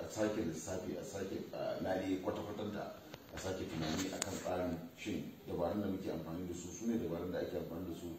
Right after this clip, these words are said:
kusan shekara goma tun da aka fara yaƙi da wannan, eh, ta'addanci ɗin nan da sauransu. Kuma har yanzu su ɗin ne, to a koma ma a sake sabon lale a dubi yanayin shi kanshi ta'addanci, ta'addancin, yanayin yanda ake aiwatar da ta'addanci, su waye masu aiwatar da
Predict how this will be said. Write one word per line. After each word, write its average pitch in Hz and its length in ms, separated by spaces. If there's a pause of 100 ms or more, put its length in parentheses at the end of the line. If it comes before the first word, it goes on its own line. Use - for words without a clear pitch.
(320)
kusan 92 220
shekara 90 360 (100)
goma 87 240
tun 87 140
da 82 80
aka - 140
fara 85 220
yaƙi 80 400
da 73 60
wannan, 78 300 (480)
eh, - 440
ta'addanci 82 680
ɗin 82 80
nan 73 140
da - 60
sauransu. - 460 (340)
Kuma 90 180
har 113 200
yanzu 92 300
su 85 140 (100)
ɗin 80 160
ne, - 120
to 82 160
a - 100
koma 98 300
ma - 120
a - 40
sake 87 260
sabon 85 340
lale 87 320
a - 40 (120)
dubi 95 420 (320)
yanayin 95 360
shi 92 180
kanshi - 260
ta'addanci, 92 640
ta'addancin, 98 580
yanayin 101 300
yanda 101 220
ake - 240
aiwatar 90 320
da 78 60 (100)
ta'addanci, 85 520 (240)
su 101 260
waye 92 180 (140)
masu 85 260
aiwatar 92 400
da 90 80